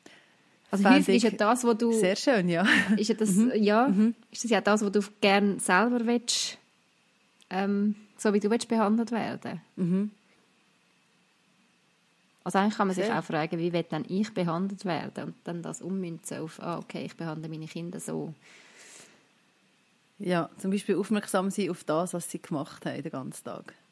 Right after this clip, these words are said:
Speaker 1: Mhm. Voll.
Speaker 2: Weil, ja. Merci, dass du Omelette gemacht hast.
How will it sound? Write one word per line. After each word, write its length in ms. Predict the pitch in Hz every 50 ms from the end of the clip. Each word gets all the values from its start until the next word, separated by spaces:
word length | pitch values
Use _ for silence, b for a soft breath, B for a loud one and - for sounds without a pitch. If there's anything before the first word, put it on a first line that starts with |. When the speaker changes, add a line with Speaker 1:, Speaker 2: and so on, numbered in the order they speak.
| _ _ _ _ _ _
Speaker 1:
Mhm. 460 | 180 180 175 160 175 175 185 202 226 226 - _ _ _ _ _ _ _ _ _ _ _ _ _ -
Voll. 420 | - 190 196 220 247 240 196 175 - _ _ _ _ _ _ _ _ _ _ - 240 233 _ _ _ _ _ - - - - 233 _
Speaker 2:
Weil, 160 | 170 175 175 - _ _
ja. 280 | 175 175 160 156 160 170 165 - _ _ _ _ _ _ _ _ _
Merci, 340 | 165 180 202 196 - - 214
dass 160 | 180 185 -
du 80 | 196 156
Omelette 380 | 202 233 233 233 226 - - 220
gemacht 320 | - 220 214 220 - - -
hast. 240 | 208 214 - -